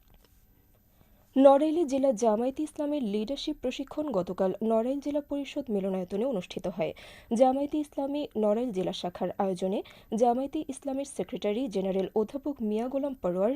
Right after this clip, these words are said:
এ প্রশিক্ষণের উদ্বোধন করেন। জামায়াতের কেন্দ্রীয় নির্বাহী পরিষদের সদস্য মোবারক হোসেন, মির্জা আশিক এলাহী, জেলা আমির আতাউর রহমান বাচ্চু ও সেক্রেটারি ওবায়দুল্লাহ কায়সার সহ প্রশিক্ষণার্থীরা এ সময়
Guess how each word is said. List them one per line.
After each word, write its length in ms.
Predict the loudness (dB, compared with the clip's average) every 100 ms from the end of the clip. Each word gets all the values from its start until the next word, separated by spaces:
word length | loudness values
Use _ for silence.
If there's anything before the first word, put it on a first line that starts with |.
| 0
এ 180 | -2 -2 _ -4
প্রশিক্ষণের 540 | -4 -4 -8 -4 -4 -2
উদ্বোধন 440 | -2 0 -2 -2
করেন। 260 | -2 -2 -4 -10 -20 -10 2
জামায়াতের 460 | 4 4 0 -4 -4
কেন্দ্রীয় 340 | -2 -2 -2 -2
নির্বাহী 400 | -2 -2 -4 -4
পরিষদের 460 | -6 -6 -4 -6
সদস্য 420 | -4 -4 -6 -4
মোবারক 420 | -2 0 0 -2 -4
হোসেন, 320 | -6 -6 -6 -8 -10 -2
মির্জা 380 | -2 0 -2 -2
আশিক 320 | -2 -4 -6 -4
এলাহী, 420 | -4 -4 -4 -6 -8 -12 -6
জেলা 280 | 0 0 0 0
আমির 340 | 0 0 -2 0
আতাউর 420 | 0 0 -4 -2
রহমান 300 | -2 -4 -2
বাচ্চু 440 | -2 -4 -4 -4 0
ও 120 | -2
সেক্রেটারি 580 | 0 -4 -4 -6 -4 -2
ওবায়দুল্লাহ 480 | 0 0 -2 -2 -4 -4
কায়সার 280 | -4 -4 -6
সহ 360 | -6 -4 -4 -4 -4
প্রশিক্ষণার্থীরা 760 | -6 -6 -10 -10 -10 -6 -6
এ 60 | -6
সময় 340 | -6 -6 -6